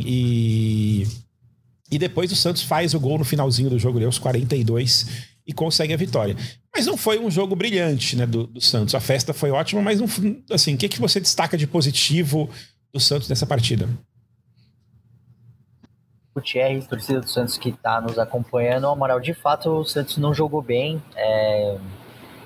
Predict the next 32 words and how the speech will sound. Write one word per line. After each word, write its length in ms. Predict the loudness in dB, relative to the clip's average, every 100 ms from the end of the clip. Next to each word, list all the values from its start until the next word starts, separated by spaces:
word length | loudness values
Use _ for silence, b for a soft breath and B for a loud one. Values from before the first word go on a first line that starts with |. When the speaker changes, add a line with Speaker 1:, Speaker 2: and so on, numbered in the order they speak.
| -10
Speaker 2:
e 60 | -2
eu 100 | 2
acho 240 | 0 -2
que 80 | -6
vai 160 | -2 -2
ser 180 | 0 0
assim 380 | 0 -2 0
até 380 | 0 0 0 0
chegar 280 | 0 -2 0
ao 80 | 0
mata-mata, 680 | 0 -2 0 0 -2 -6 -8
porque 680 | -6 -6 -4 -2 0 0 -2
o 100 | -4
Santos 440 | -2 -2 -2 0 0
alcançou 920 | 2 0 0 -4 -2 0 0 -2 -4 -6
o 100 | -8
teto 440 | -4 -2 -2 -4
dele 420 | -4 0 0 0 -4 -6
muito 240 | -2 -2 0
rápido, 460 | 0 0 -2 -4
né? 140 | -2 -2
Se 120 | -2
classificou 640 | 0 0 0 -4 -4 -4
pra, 380 | -2 0 2 2 -2 -4 -4
pras 160 | -4 -2
quartas 340 | 0 0 -2
de 80 | -4
final 160 | -2 -4
do 60 |
Paulistão 560 | -2 -4 -4 -2 -2 0 -2
muito 260 | -2 -2 -2
rápido. 380 | -2 -4 -6